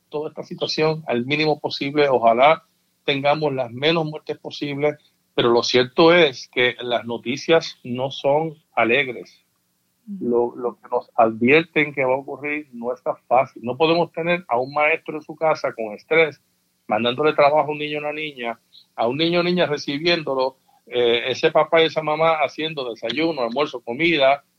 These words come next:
Speaker 1: merienda, lavando las ropas, desinfectando las cosas, vete a lavarte las manos, haz la asignación, levántate, acuéstate, a la misma vez que están haciendo sus cosas. Tú
Speaker 2: Y
Speaker 1: no
Speaker 2: tra-,
Speaker 1: te quieres
Speaker 2: y trabaja.
Speaker 1: trabajar.
Speaker 2: Sí, sí, sí.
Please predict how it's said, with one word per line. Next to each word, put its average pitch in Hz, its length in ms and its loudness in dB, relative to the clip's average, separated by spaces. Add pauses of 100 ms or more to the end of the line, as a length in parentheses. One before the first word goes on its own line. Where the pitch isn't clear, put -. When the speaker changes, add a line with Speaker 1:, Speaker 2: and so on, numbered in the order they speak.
Speaker 1:
merienda, 143 540 -2
lavando 113 400 -4
las 151 160 2
ropas, 165 460 0
desinfectando 123 640 -8
las 147 180 -2
cosas, 156 360 -4
vete 117 180 -4
a 147 40 -2
lavarte 156 300 2
las 151 160 -2
manos, 165 280 0 (100)
haz 104 160 -8
la 147 80 2
asignación, 165 640 0
levántate, 139 560 0 (260)
acuéstate, 156 760 -2
a 113 60 -2
la 117 120 -2
misma 127 200 -2
vez 147 140 -8
que 202 60 -8
están 143 220 -6
haciendo 117 240 -10
sus 120 140 -12
cosas. 196 300 0 (140)
Tú 226 80 -2
Speaker 2:
Y 190 40 6
Speaker 1:
no 208 60 6
Speaker 2:
tra-, 202 140 4
Speaker 1:
te - 100 0
quieres 147 220 0
Speaker 2:
y 196 80 -10
trabaja. 180 420 -8
Speaker 1:
trabajar. - 260 2 (140)
Speaker 2:
Sí, 196 300 -20
sí, 254 180 -20
sí. - 260 -20